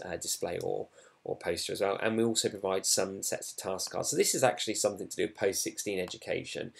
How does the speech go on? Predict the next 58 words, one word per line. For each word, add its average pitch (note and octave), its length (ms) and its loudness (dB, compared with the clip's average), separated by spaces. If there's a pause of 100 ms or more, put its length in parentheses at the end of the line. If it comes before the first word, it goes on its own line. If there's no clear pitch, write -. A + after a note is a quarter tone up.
(240)
which - 200 -4
was F#2+ 100 -2
designed F#2 500 0
by E2 360 0
our F2 460 0
head G2+ 200 -4
of F#2+ 100 -2
M E2+ 140 -2
F - 160 -6
L. F2+ 260 0 (300)
So - 160 2 (320)
they've F2 180 2
actually - 260 -2
got - 120 -2
some F#2 160 -4
translations F#2 720 -2
that - 100 -20
they - 80 -4
can F2+ 160 -12
do F2+ 180 -2
there, F2+ 240 -2
all G2 200 -2
linked F#2 220 -6
to - 100 -4
education F2 520 -6
that's E2+ 120 -12
post - 280 -6
sixteen. F2+ 440 -10
And F#2 160 -12
again, F#2+ 320 0
with F#2+ 120 -2
all F#2+ 100 -2
the F#2+ 80 -4
task G2 340 -4
cards, G2+ 200 -4
you F#2+ 80 -10
can F#2+ 140 -12
cut - 180 -8
them F#2+ 120 -4
up, - 160 -4
you - 80 -20
can F#2 140 -10
laminate F#2 440 -6
them, F2+ 220 -6 (400)
uh, F2+ 240 2
and F2 340 -4
all F#2 140 -6
the F2+ 80 -2
answers F2 500 -4
are F2+ 200 -6
provided E2+ 680 -10
as - 160 -8
well. F2+ 320 -6
So - 220 -2
with E2 120 -8
this - 220 -4
one - 160 -8
here, F#2 240 0